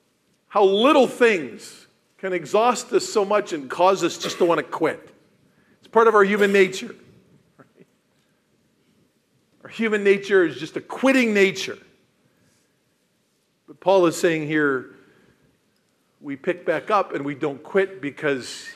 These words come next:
he's able. He's able. If he's able to save us,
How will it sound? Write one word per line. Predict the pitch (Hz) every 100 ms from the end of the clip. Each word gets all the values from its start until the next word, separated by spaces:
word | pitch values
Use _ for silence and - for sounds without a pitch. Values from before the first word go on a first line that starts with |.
| -
he's | 147 117
able. | 143 135 - - _ _ _ _ _ _ _ _ _ _ _ _ _ _ _ _ _ _ _ _ _
He's | 190 190 131
able. | 117 104 - _ _ _ _ _ _ 175 _ _ _ _ _ _ _ _ _ _
If | 151 151
he's | 196 208
able | 269 269
to | 254
save | 220 - 349 349 151
us, | 131 180 - -